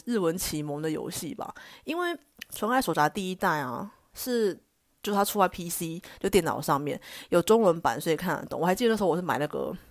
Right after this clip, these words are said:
金色，诶，它后来好像就是卖很好吧，就出金色的，是不是？我记得我好像买金色外壳的《纯爱手札》，<clears throat>一个电脑游戏。应该是男生都有玩过吧，应该，应该蛮多女生都玩过，就是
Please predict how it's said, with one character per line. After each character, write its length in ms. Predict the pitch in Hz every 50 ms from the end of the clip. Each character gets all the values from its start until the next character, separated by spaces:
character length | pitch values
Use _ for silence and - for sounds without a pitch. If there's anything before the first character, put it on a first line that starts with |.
| _ _ _ _ _ _ _ - - - - - - -
金 200 | - 202 196 202
色， 300 | - 233 220 196 175 - - -
诶， 100 | 254 262 - - _ _ _ - - -
它 100 | - 262
后 100 | 285 320 254
来 60 | 175
好 60 | 160
像 120 | 175 214 226
就 80 | 240
是 220 | 240 240 247 247 262 - - - - - - _
卖 180 | - 277 247 208
很 160 | 180 156 165
好 180 | 185 185 139 143
吧， 120 | 143 147
就 80 | 214 233
出 180 | - - 220
金 260 | 214 - 202 196 208
色 240 | 202 - 214 175 135
的， 80 | 131 147
是 60 | 160
不 20 |
是？ 60 | 143 139
我 120 | 160 180
记 80 | - 285
得 100 | 247 214
我 80 | 196
好 80 | 175 170
像 80 | 196
买 120 | 170 104 156
金 200 | - 175 170 170
色 180 | 175 185 170
外 220 | 165 185 175 147 -
壳 340 | - - - - 127 - - - - - - -
的 100 | - 165 151
《纯 140 | - 160 156
爱 160 | 165 175 175
手 220 | 175 - 123 - -
札》， 220 | - - - - - - _ _ _ _ _ _ _ - 262 247 - - - - -
<clears throat> 180 | - - - -
一 80 | 196 185
个 80 | 175
电 160 | - - 175
脑 180 | 160 - 69 67
游 160 | 73 - -
戏。 300 | 185 - - 160 - 196 - - _ _ - - _ _ _ _ _ _ _ _ _ _ -
应 100 | 269 302
该 80 | 330
是 100 | 320 320
男 180 | 269 190 156 175
生 160 | 185 196 175
都 100 | 196 180
有 40 | 156
玩 180 | 143 101 - 151
过 180 | - 160 120 -
吧， 260 | - 87 87 - 226 -
应 100 | 262 311
该， 240 | 349 311 - - 202
应 120 | 233 233 269
该 80 | 311
蛮 140 | 277 208 185
多 100 | 196 208
女 80 | 180 143
生 140 | - 170 160
都 80 | 160
玩 180 | 156 - - -
过， 160 | - 165 151
就 80 | 185 214
是 220 | 220 233 226 220